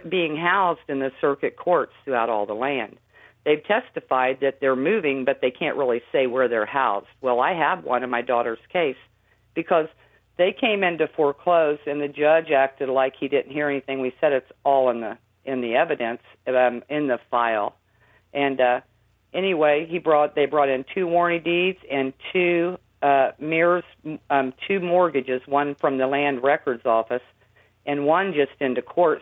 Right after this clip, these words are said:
So the recorder called the F B I with me, and she said, "What she's showing me that's a certified copy of this mortgage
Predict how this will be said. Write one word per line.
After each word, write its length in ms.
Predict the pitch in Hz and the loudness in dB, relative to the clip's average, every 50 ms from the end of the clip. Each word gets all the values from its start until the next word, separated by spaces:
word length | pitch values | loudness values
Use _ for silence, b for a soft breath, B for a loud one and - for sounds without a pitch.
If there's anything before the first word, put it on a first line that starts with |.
| - - | -4 -2
So 120 | 165 143 | 0 0
the 100 | 123 135 127 | 0 0 0
recorder 540 | 127 135 - - - 190 190 185 160 139 | 0 -2 -2 0 0 2 2 2 2 0
called 340 | - - - 156 160 160 147 | -2 -2 0 0 0 0 0
the 120 | 147 135 131 | -2 -2 -2
F 100 | 127 - _ _ | -2 -2 _ _
B 120 | 143 135 | -4 -2
I 160 | 131 127 127 123 | 0 0 0 0
with 220 | 113 127 147 147 - - | 0 -2 -2 -4 -4 -6
me, 100 | 139 127 | -8 -6
and 80 | 127 - - | -6 -6 -8
she 120 | - - _ | -8 -8 _
said, 120 | - 135 | -6 -2
"What 180 | 139 139 151 - - - | 0 0 0 0 -2 -4
she's 120 | - 185 175 - - | -4 -4 -6 -4 -2
showing 280 | 226 233 226 196 156 | -2 0 0 -2 -2
me 100 | 147 147 | -4 -6
that's 180 | 139 139 135 - | -6 -8 -8 -10
a 60 | 135 - - | -14 -10 -4
certified 480 | - 147 151 156 - 139 135 - 160 - | -2 -2 -2 -2 -2 -2 -2 -2 -2 -2
copy 360 | 214 233 262 254 - 151 139 | -2 -2 -2 -2 -4 -4 -4
of 100 | 120 135 | -2 -2
this 140 | 143 151 - - | -2 -4 -4 -4
mortgage 520 | - 170 185 214 220 170 147 135 139 - | -4 -4 -2 -2 -2 -2 -2 -4 -4 -8